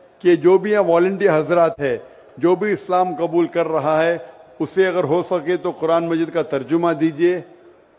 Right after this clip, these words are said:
उसका नाम और एड्रेस लिख लीजिए। अगर उनको कोई शक है या कोई भी उनको डाउट है इस्लाम के बारे में तो आप लोग उसे दूर करना चाहिए।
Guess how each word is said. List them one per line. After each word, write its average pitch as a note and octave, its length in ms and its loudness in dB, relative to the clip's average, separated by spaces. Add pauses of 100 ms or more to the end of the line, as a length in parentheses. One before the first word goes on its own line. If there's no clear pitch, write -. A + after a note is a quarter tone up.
(140)
उसका D#3 300 -6
नाम D#3 340 -4
और E3 120 -2
एड्रेस D#3 340 -4
लिख D#3+ 140 -8
लीजिए। F3 280 -4
अगर E3+ 260 0
उनको F3+ 300 -2
कोई F#3 200 4
शक F#3 280 -2
है F3+ 180 4 (760)
या D#3 160 -2
कोई F#3 240 2
भी G3 180 -2
उनको F3+ 300 0
डाउट D#3+ 360 0
है F3+ 100 0
इस्लाम F3 360 -4
के E3+ 100 -2
बारे E3 280 2
में F3 260 -2 (420)
तो E3 60 -4
आप E3+ 260 0
लोग F3+ 140 0
उसे E3+ 200 -4
दूर E3 240 0
करना D#3+ 340 -4
चाहिए। F3+ 460 0